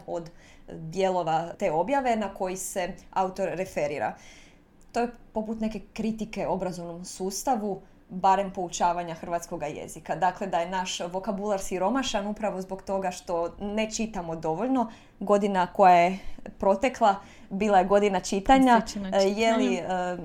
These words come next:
Speaker 1: e, urodila plodom? Jesmo li više čitali? To ćemo tek vidjeti, u, možda u izražavanju na Redditu. Ali, e, svakako, dijelom je u pravu što se tiče toga,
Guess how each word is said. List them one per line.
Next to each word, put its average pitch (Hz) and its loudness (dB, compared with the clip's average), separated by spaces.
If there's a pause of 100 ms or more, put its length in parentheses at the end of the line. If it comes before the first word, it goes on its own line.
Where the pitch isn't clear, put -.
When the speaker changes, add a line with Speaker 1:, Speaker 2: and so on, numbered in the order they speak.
(160)
Speaker 1:
e, 190 -6
urodila 214 6
plodom? 208 2 (540)
Jesmo 208 -6
li 185 -4
više 220 -6
čitali? 202 -2 (340)
To 208 -6
ćemo 208 -6 (280)
tek 214 -8
vidjeti, 240 -2
u, 214 -2
možda 214 4
u 196 8
izražavanju 208 6
na 208 6
Redditu. 208 2 (300)
Ali, 208 6
e, 196 -4 (340)
svakako, 254 4 (640)
dijelom 233 2
je 262 6
u 190 -2
pravu 220 6 (180)
što 214 -6
se 233 -2
tiče 254 -4
toga, 247 4